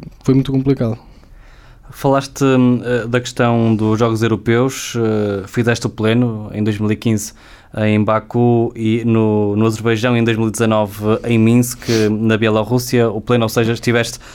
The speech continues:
Speaker 2: nas três edições. Eh, sentias que havia, hum, eh, condições para melhorar, eh, sobretudo esse,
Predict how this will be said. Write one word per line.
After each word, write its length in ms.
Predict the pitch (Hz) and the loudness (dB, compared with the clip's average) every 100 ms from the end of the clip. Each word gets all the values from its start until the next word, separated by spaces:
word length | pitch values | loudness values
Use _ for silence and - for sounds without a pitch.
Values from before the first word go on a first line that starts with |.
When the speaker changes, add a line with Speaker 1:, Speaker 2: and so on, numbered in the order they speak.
| - - - | -20 -14 -2
Speaker 2:
nas 280 | 117 113 - | 0 0 -2
três 340 | 120 120 113 | 0 0 2
edições. 760 | 117 117 110 131 127 131 - - - - - | 2 2 0 0 0 0 -4 -10 -20 -18 -6
Eh, 140 | 127 - | -6 -4
sentias 540 | - 143 147 156 156 | 0 0 2 0 0
que 380 | - 147 147 147 | 0 4 4 4
havia, 580 | 143 123 135 139 135 131 | 2 4 4 4 4 4
hum, 220 | 127 123 | 4 2
eh, 140 | 120 123 | 2 0
condições 460 | 135 131 123 131 | 2 2 2 0
para 180 | - 127 | 0 2
melhorar, 400 | 123 120 120 120 | 4 4 4 2
eh, 280 | 120 113 107 | 0 -2 -6
sobretudo 460 | 113 139 123 131 120 | -6 -4 0 0 2
esse, 280 | 120 - | 0 -2